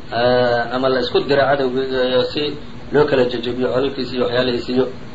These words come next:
wal islaaxu bayna annaas iyo dadka oo la heshiisiyo kan hadda,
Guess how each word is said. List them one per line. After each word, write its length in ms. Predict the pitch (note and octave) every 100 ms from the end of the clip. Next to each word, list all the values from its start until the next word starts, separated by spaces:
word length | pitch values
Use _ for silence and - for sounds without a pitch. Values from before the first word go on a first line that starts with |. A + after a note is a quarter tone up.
| - - - - A2
wal 200 | C3+ C#3
islaaxu 380 | B2+ C3 B2+ B2+
bayna 260 | C3 C3+
annaas 280 | C3+ C3 A#2 -
iyo 100 | B2+
dadka 240 | C#3 -
oo 60 | B2+
la 100 | A2+
heshiisiyo 460 | A2+ - - C#3+ C3+
kan 160 | - C3+
hadda, 220 | B2